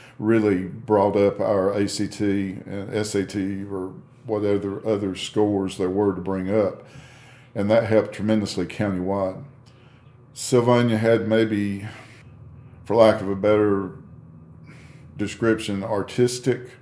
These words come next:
tone than the other schools did. Um, I'll use an example of, um, the choir, the choral, and that type of thing,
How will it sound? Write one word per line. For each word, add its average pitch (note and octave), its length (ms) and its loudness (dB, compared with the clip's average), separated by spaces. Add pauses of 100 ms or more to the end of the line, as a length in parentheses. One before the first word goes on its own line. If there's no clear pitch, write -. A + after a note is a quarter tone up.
(1500)
tone A#2+ 680 0
than G2+ 180 -2
the G2+ 60 -2
other A2 220 2
schools A2 420 0
did. G#2+ 440 0 (140)
Um, G#2 440 -6
I'll G#2 200 -4
use F#2+ 200 -6
an G2+ 80 -10
example F#2+ 680 -2
of, F#2 120 -14
um, G#2 440 -10 (800)
the G#2+ 120 -6 (180)
choir, - 580 2 (200)
the A2 60 -16
choral, G2 560 -2 (180)
and G#2 160 -8
that G#2+ 180 -2
type F#2 240 -8
of - 80 -16
thing, G2 300 -16